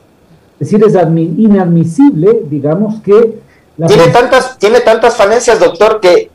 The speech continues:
Speaker 2: los que hoy terminan bajándolo al alcalde son sus propios aliados.
Speaker 1: Exactamente. Yo, eh, digamos, justamente hace unas horas en algún programa planteaba esto.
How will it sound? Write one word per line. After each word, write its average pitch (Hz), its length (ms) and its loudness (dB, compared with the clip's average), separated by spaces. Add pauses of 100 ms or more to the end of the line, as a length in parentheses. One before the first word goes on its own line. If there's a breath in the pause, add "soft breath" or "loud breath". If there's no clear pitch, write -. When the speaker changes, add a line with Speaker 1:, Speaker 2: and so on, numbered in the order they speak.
(160)
Speaker 2:
los 160 280 0
que 165 100 -2
hoy 196 220 4
terminan 202 640 0
bajándolo 147 580 0
al 131 120 4
alcalde 107 420 0
son 262 180 -4
sus 262 200 -8
propios 247 340 -2
aliados. 135 720 0
Speaker 1:
Exactamente. 170 560 -4
Yo, 233 80 -2
eh, 208 400 2
digamos, 170 380 -4
justamente 175 600 -4
hace 147 220 -2
unas 151 260 -2
horas 180 360 0
en 131 120 -4
algún 135 280 -6
programa 170 420 -4
planteaba 135 400 -4
esto. 165 220 -2